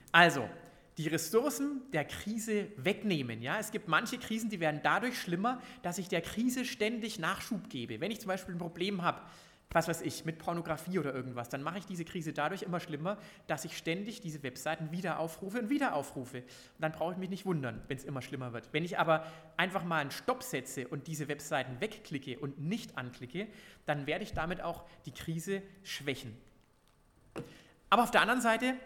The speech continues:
schwächt er nicht nur die Krise, sondern er stärkt auch seine eigenen Abwehrkräfte. Er bessert die Mauern und die Türme aus und schafft so einen besseren Schutz.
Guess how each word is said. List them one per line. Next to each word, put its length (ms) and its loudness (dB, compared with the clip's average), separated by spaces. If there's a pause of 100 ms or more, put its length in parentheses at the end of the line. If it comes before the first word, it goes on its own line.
schwächt 380 2
er 100 0
nicht 140 -2
nur 100 2
die 120 -4
Krise, 540 -2 (480)
sondern 640 2
er 120 -2
stärkt 440 0
auch 260 2 (200)
seine 420 0 (180)
eigenen 520 2
Abwehrkräfte. 840 -4
Er 180 -6
bessert 420 -2 (220)
die 100 -4
Mauern 500 4 (120)
und 120 -4
die 120 -8
Türme 420 0
aus 340 -8 (280)
und 120 -8
schafft 320 -2
so 300 -2 (220)
einen 180 -2
besseren 380 -6
Schutz. 520 -10